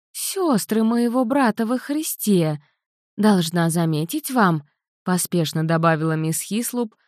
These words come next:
опасаясь как бы не переломить трости надломленной и не угасить льна курящегося, "что на вас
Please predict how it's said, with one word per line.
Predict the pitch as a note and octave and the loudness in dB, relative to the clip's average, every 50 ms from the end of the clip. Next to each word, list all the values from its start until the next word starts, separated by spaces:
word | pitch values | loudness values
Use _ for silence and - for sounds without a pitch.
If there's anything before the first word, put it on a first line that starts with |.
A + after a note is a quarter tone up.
| _ _ _ | _ _ _
опасаясь | - G3 - G3 G3 F#3 - A#3+ A#3+ B3 A#3+ A3+ G#3 - | -6 -2 0 0 0 0 -2 -2 -2 0 0 -2 -4 -4
как | - - A3 G#3+ F#3+ | -4 -2 -2 -2 -2
бы | F#3 F#3 G#3 | 0 0 0
не | G3+ G3+ G3+ G3+ G3+ F3+ | 2 2 2 0 0 -2
переломить | - G3+ G3+ F#3+ G3 F#3 F#3+ F3+ F3 F3+ F#3 A3+ C4 B3+ - - - _ | 0 -2 0 0 0 0 0 0 0 0 -2 -2 -4 -6 -8 -12 -6 _
трости | F#3+ F3+ F3+ A3+ B3+ - - - B3 | 0 0 2 0 0 -2 -6 -4 -2
надломленной | A3+ G#3+ G3 F3 E3 F3+ F3+ G3+ A3 A3 A3 A3+ A3 A3 A3 A3 A3 G#3 - _ | 0 0 0 0 0 0 0 0 0 0 0 0 0 2 2 0 0 -2 -6 _
и | - B3 B3 | -2 0 2
не | A#3 A3+ G#3+ | 2 2 2
угасить | G3+ F#3 F3 E3 F3+ F3+ E3+ - - G3 G#3+ A3+ - - - _ | 2 0 0 0 0 -2 -2 -4 -4 -4 -4 -4 -6 -10 -6 _
льна | F#3+ G3 F3+ F3 E3+ E3 E3 E3+ F#3 G3 | 0 2 2 2 2 2 2 2 0 -2
курящегося, | - - A3+ A3+ A#3+ A#3 G#3 D#3+ - - - D#3+ D3+ D#3 D3+ D3+ - E3+ D3 D3 D3 - _ _ _ _ _ _ _ _ _ _ _ _ _ | -2 0 0 0 2 0 0 -2 -4 -6 -6 -4 -4 -4 -4 -4 -4 -4 -4 -4 -6 -10 _ _ _ _ _ _ _ _ _ _ _ _ _
"что | - - - - D4 C#4+ C#4 C4 B3+ B3 B3 - | -14 -14 -8 -2 0 2 2 2 2 0 -2 -4
на | - - A#3+ B3 A#3 A3 | -2 0 0 2 2 2
вас | F#3 E3+ F3+ F3+ F3 A3+ C#4+ - - - | 2 0 0 0 0 0 -2 -4 -8 -10